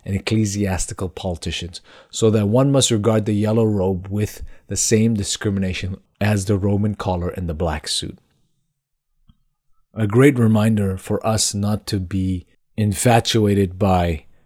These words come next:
Eastern philosophy if you're in the West, or Western philosophy if you're in the East, because ultimately those who are preaching it are human, and as a result of it,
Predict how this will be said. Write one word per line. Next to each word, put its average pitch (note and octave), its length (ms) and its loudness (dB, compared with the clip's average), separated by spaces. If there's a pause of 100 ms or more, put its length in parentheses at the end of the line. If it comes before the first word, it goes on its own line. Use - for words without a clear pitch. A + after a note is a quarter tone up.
(280)
Eastern A2+ 360 4
philosophy F#2+ 760 2
if F#2+ 120 -6
you're F#2+ 120 2
in F#2+ 80 2
the F#2+ 60 2
West, F2 360 0
or F#2+ 140 0
Western G2+ 440 2
philosophy E2 520 0
if D#2 140 -6
you're E2+ 160 -2
in E2 100 -4
the E2+ 180 -6
East, - 320 -6 (400)
because - 380 -8 (180)
ultimately F#2+ 680 -2 (200)
those A2 360 6
who G#2 120 2
are F2+ 100 2
preaching - 560 0
it E2+ 160 -8 (200)
are F2+ 120 2
human, A#2 420 4 (520)
and F#2+ 160 -2
as G2+ 180 0
a A2 60 2
result G2 400 0
of F2 140 -8
it, F2+ 120 -8